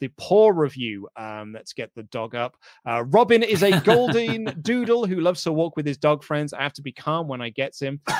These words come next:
Speaker 1: because he gets so excited he pees. I call him Hat Peas."
Speaker 2: <laughs>
Speaker 1: Nicknames,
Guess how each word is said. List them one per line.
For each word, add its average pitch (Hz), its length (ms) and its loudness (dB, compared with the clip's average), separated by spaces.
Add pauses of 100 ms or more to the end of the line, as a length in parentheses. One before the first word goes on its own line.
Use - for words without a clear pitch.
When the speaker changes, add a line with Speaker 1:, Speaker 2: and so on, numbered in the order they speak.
Speaker 1:
because 139 240 -2
he 131 80 -10
gets 139 180 -6
so 226 100 2
excited 233 580 0
he 165 160 -6
pees. 254 540 -6 (180)
I 156 100 0
call 175 200 0
him 185 140 -4
Hat 285 320 -4
Peas." 185 360 -4 (120)
Speaker 2:
<laughs> - 140 -20
Speaker 1:
Nicknames, 151 580 -2